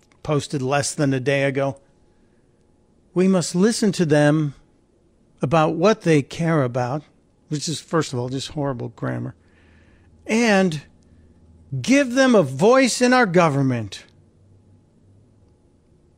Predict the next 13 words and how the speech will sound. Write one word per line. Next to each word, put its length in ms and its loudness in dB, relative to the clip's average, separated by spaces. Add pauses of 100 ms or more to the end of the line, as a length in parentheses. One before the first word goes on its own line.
(480)
Drink 320 2
that 300 4
in. 240 2 (1000)
Kamala 360 2
Harris, 340 2
former 340 2
Attorney 340 2
General 340 2
of 80 -8
California, 600 2
Senator, 560 0
United 460 4
States 640 -2